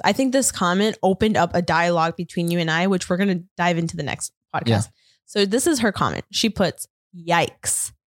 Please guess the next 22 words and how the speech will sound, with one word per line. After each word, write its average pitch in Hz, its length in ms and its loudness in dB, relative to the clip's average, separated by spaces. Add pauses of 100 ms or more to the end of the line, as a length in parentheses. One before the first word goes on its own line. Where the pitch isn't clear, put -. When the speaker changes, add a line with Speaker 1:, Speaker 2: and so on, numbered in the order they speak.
Speaker 1:
This 214 160 2
is 254 160 2
totally 294 440 2
just 220 240 0
my 208 100 2
impression 185 580 0
of 180 100 -2
the 175 60 0
situation, 170 640 0
but 185 120 0
I 190 100 2
think" 233 120 -2
Speaker 2:
Wait, 117 100 2 (260)
wait, 104 120 2
wait. - 240 0
Before 151 380 2
you 131 100 2
get 110 140 2
into 101 300 0
it, 101 180 0
this 131 380 2
was 147 320 0